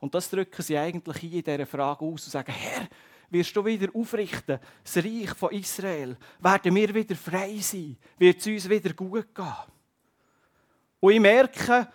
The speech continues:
auch heute ist es unter uns oft nicht anders. Unsere eigene Haut ist uns immer noch am nächsten. Wir sind heute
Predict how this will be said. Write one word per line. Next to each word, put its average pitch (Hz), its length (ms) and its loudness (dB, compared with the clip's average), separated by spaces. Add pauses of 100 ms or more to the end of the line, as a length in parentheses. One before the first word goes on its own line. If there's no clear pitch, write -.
(160)
auch 214 160 4
heute 226 300 4
ist - 80 -6
es - 60 -2
unter 185 300 2
uns 220 240 -6
oft 196 300 0
nicht 180 160 -2
anders. 131 600 -6 (1080)
Unsere 220 340 2
eigene 220 480 2
Haut 196 240 -4
ist 185 140 -4
uns 185 180 -4
immer 170 220 -2
noch 160 140 -2
am 156 120 -2
nächsten. 123 560 -8 (1120)
Wir 185 140 4
sind 190 220 0
heute 202 180 6